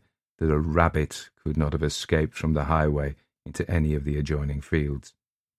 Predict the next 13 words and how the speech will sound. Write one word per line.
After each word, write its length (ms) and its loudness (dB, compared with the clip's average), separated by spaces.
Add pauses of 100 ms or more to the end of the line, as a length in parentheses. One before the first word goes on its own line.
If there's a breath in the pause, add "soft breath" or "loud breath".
(320)
Along 340 10
this 260 8
road 340 8 (260)
was 200 6
the 140 8
laird 440 6
riding 680 6
on 200 2
the 200 -2
eve 320 4
of 140 -2
Saint 300 0
Lawrence 560 4